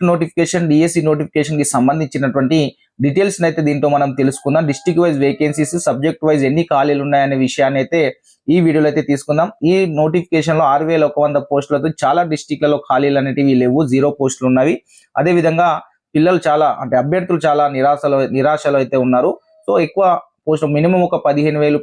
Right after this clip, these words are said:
పదివేల పోస్టులతోటి వేస్తే అందరికీ యూజ్ అయ్యే అవకాశం ఉండే, కానీ ఎలక్షన్ ముందు ఇంత తక్కువ డీఎస్సీ వేయడం అనేది చాలా దారుణమైన పరిస్థితి. ఇక్కడ మనం చూసుకున్నట్లయితే, పేపర్లో వచ్చినటువంటి విషయాన్ని ఒకసారి క్లియర్ గా చూసుకున్నట్లయితే,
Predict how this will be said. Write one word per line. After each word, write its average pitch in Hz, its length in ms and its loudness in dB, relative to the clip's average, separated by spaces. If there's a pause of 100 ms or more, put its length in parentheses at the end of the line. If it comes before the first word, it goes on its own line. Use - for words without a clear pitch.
పదివేల 143 300 2 (120)
పోస్టులతోటి 135 520 -4
వేస్తే 151 280 -2 (480)
అందరికీ 190 380 0 (140)
యూజ్ 151 240 2
అయ్యే 143 100 2
అవకాశం 131 480 0
ఉండే, 147 220 0
కానీ 185 160 0
ఎలక్షన్ 180 420 -2
ముందు 175 220 0
ఇంత 156 200 -6
తక్కువ 151 280 -2
డీఎస్సీ 143 340 0
వేయడం 139 240 2
అనేది 131 240 0 (520)
చాలా 131 280 2
దారుణమైన 131 500 0
పరిస్థితి. 135 340 -4
ఇక్కడ 170 220 0
మనం 160 220 0
చూసుకున్నట్లయితే, 165 640 0
పేపర్లో 151 340 0
వచ్చినటువంటి 139 460 -2
విషయాన్ని 143 320 0
ఒకసారి 127 200 -6
క్లియర్ 139 320 0
గా 131 120 2
చూసుకున్నట్లయితే, 131 720 -2